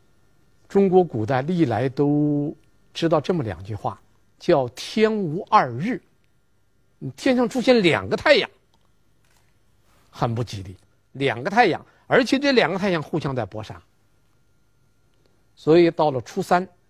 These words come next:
部队赶到陈桥驿，一住下来，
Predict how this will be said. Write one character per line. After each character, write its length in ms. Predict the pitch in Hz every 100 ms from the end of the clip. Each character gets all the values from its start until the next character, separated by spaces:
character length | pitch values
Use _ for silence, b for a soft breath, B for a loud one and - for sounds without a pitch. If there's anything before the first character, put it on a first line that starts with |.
| _ _ _ _ _ _
部 220 | - 233 165
队 320 | 202 151 - _ _ _
赶 220 | 127 113
到 160 | 117 143
陈 280 | - - 160
桥 220 | - 151
驿， 220 | 180 196 _ _ _ _ _ _ _ _ _ _ _ _ _
一 180 | 127 208
住 220 | 339 302
下 160 | 185 120
来， 240 | 107 120